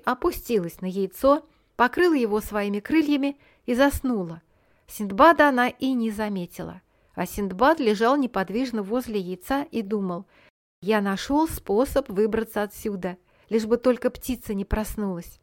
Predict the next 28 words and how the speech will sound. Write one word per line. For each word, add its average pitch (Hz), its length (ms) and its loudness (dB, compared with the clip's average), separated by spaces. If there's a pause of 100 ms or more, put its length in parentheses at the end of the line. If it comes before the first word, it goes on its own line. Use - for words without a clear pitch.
(320)
И, 226 100 0
увидев, 240 440 0
что - 200 -8
птица - 480 -4
крепко 220 480 -2
спит, 320 380 -2 (120)
быстро 262 460 2
снял 247 340 -2
с 240 60 -10
головы 220 380 0
тюрбан, 202 580 -2 (180)
размотал 214 600 0
его 262 340 -2 (140)
и - 80 -6
привязал 240 480 4
к - 80 -16
ноге 233 340 0
птицы 254 560 -4
рух. 180 340 -6 (380)
Она 247 300 4
и 302 60 2
не 277 120 0
шевельнулась, 233 840 -4 (220)
ведь 214 160 0
в - 60 -20
сравнении 240 640 0
с - 120 -12
нею 262 360 0